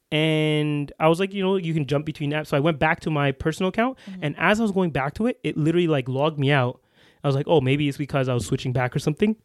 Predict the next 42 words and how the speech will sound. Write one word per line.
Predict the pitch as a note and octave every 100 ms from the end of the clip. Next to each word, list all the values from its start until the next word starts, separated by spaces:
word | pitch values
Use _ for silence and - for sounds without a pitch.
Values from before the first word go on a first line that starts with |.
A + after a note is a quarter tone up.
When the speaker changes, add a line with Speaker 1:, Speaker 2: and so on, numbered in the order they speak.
| _ -
Speaker 1:
So | D3
I |
try | D#3+ E3
and | D#3
log | D#3 D3+
back | C#3 C3
in, | C#3+ G#3+ - _ _
and | D3
it's | C3+
like, | C3 C#3+
"Your |
password | C3+ C3+ C3 C#3+ C3+ B2+ B2+ - _ _ _
has | - B2+
been | C3 B2+
changed. | E3+ D#3 C#3
Like, | B2+
it's | B2+
not | C#3+ C3+
the | C3
right | B2+
password." | C#3 D3 C3
I |
was | A#2
like, | A2+
"What? | - B2 A3 F3+
That | D3+ E3+
doesn't | C#3
make | B2
sense." | - C3 B2+ - E3
And | D#3 D#3
Speaker 2:
Mm-mm. |
Speaker 1:
immediately, | C#3+ E3 G3 F#3 C#3+ C3
I | B2+
was |
like, | B2 A2+
I | B2+
went | B2+ C#3+
to | D3
my | C3
email | C#3 D3 F#3
to | C3+
see | - E3 B2+